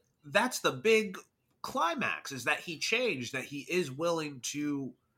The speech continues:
to step out of the past and go into the future. It's not like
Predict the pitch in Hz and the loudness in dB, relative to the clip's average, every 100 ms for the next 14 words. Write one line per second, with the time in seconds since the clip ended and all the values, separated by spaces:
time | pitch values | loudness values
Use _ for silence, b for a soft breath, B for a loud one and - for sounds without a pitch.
0 | _ _ _ _ _ _ - 160 139 131 | _ _ _ _ _ _ -2 4 6 6
1 | - - 147 127 151 170 139 101 - 101 | 2 2 2 4 6 6 4 -6 -6 -6
2 | 92 - 101 104 98 131 139 135 127 107 | -4 -8 -8 -8 -8 -8 -8 -6 -6 -6
3 | - 139 139 - 82 - 175 202 113 - | -4 -2 -2 -4 -6 2 6 6 2 -6